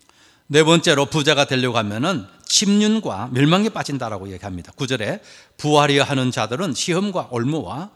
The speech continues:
여러 가지 어리석고 해로운 정욕에 떨어지나니 곧 사람으로 침륜과 멸망에 빠지게 하는 것이라." 이 바울이요,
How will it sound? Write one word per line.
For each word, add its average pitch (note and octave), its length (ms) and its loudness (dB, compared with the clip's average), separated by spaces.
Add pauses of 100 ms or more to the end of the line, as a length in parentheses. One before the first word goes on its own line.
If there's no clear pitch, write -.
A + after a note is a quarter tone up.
(320)
여러 G3 200 2
가지 F#3+ 320 -4
어리석고 D3 520 -2
해로운 C3 360 -2
정욕에 G3 440 -2
떨어지나니 A2+ 560 -6 (260)
곧 C3+ 120 -2
사람으로 C3+ 800 0
침륜과 A#2 500 -2
멸망에 C#3 420 0
빠지게 F3+ 380 -4 (120)
하는 F3+ 180 -2
것이라." C#3 340 -8 (1040)
이 G#3+ 120 -2
바울이요, C3 720 -2